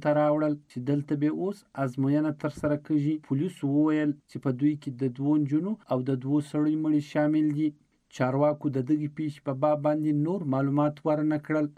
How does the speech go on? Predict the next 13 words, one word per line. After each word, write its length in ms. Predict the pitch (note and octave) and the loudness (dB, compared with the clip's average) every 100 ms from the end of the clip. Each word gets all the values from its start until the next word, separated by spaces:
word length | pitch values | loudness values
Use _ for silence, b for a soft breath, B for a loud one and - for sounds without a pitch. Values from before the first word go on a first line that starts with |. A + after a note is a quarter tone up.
| - C#3 | -4 -2
اغیزمن 460 | C3 C3 C3 C3+ C3 - | 0 0 0 -2 -2 0
شوو 260 | D3+ D3+ - | 0 0 -4
کورنۍ 420 | C#3 C#3 D3 D#3 C#3+ | -4 -2 -2 -2 -2
هم 160 | F#3 G#3 B B C3+ | -6 -8 B B -4
له 60 | C3 | -4
خبري 380 | - B2+ C3+ D3 D#3 | -4 -2 0 2 0
رسنۍ 420 | D3+ - C3+ D3+ C#3+ | -2 -2 0 0 -2
سره 220 | E3 F#3+ G3 B - A#2+ | -4 -4 -6 B -16 -2
د 120 | C3+ C3 | -2 -2
خبرو 340 | C3+ C3+ D3+ D3 - | -4 0 -2 -2 -2
کولو 320 | C#3+ D3 D3+ D3+ | 0 2 2 0
څخه 200 | D3 C#3 | -2 0
ډډه 240 | C#3+ D3 | 2 2